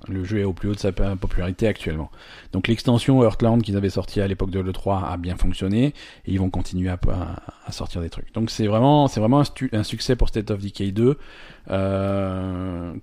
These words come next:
qui à sa sortie était pas, avait pas forcément été bien reçu, hein. Tout le monde détestait le jeu sauf moi, hein. Moi,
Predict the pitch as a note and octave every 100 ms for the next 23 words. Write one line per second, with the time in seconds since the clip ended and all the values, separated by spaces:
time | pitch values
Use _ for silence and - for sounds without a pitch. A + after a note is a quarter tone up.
0 | - - G#2 G#2 G2 A#2 - A#2 - C#3
1 | C#3 B2 - B2+ C3+ C3+ B2+ A#2+ A2 A2+
2 | A2+ C3+ - - A#2+ A#2+ A2+ A2+ G#2+ -
3 | A#2+ A2 A#2 A#2+ A#2+ A2 G#2+ - A2 G#2
4 | G#2 G#2 F#2+ G#2 A2+ G2 G2+ G2